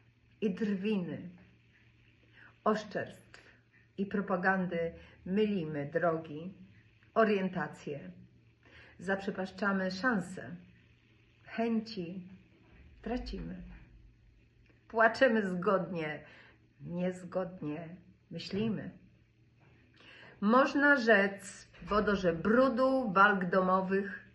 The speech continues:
zajadliwości mściwych. Tracimy ostrość.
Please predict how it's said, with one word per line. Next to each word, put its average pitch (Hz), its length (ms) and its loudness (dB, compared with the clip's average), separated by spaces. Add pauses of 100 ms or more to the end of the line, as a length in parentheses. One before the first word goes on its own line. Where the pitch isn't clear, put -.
zajadliwości 196 1300 0
mściwych. 185 1160 -4 (720)
Tracimy 175 640 -4
ostrość. - 800 -10